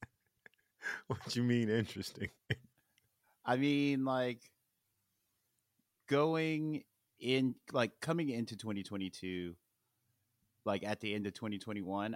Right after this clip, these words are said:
Speaker 2: I think there were a lot of things that people were expecting to pan out in certain ways that didn't.
Speaker 1: Mm-hmm.
Speaker 2: And I think that kinda gets to our topic that we're discussing right now.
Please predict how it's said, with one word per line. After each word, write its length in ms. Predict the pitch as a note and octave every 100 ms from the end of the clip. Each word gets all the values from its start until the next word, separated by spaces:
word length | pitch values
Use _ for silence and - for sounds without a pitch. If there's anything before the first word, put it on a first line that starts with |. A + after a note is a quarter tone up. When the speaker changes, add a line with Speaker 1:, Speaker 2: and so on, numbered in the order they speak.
| -
Speaker 2:
I 120 | G2+
think 280 | - G2+ F#2
there 440 | G#2+ G2 F#2+ F2+ F2+
were 520 | F2 F2+ F2+ F2+ F2+ -
a 80 |
lot 240 | F2 F2 F2
of 100 | F2
things 400 | F#2+ F2+ F#2 F2
that 160 | F2+ -
people 720 | G2 - F#2+ F2+ F2 E2+ E2+
were 180 | F2+ F2
expecting 720 | B1 - - F2+ E2 - F2+ E2
to 80 |
pan 360 | D#2 G2 F2+ D#2+
out 260 | D2 F2 -
in 100 | G#2
certain 380 | F#2+ A2 G#2 G#2
ways 480 | G#2 G#2+ G#2 G#2+ G2 F2
that 100 | - D2+
didn't. 280 | E2 E2 G2
Speaker 1:
Mm-hmm. 120 | F#2+ G2 _ _ _ _ _ _ _ G2+
Speaker 2:
And 160 | G2
I 120 | F#2 F2+ -
think 220 | G2+ F#2+
that 240 | G#2 F#2 -
kinda 380 | G2 F2+ E2+ D#2 _ _
gets 540 | F#2 E2 - - - _ -
to 600 | G#2 F2 E2+ E2+ E2 D#2+ - -
our 340 | E2 D#2+ D#2+ _ _
topic 420 | - E2 - E2 -
that 140 | E2
we're 120 | D2 D2+
discussing 680 | D#2 - D2 C#2+ - D2
right 300 | D2+ D2+ C2+ -
now. 380 | D#2 G#1 A1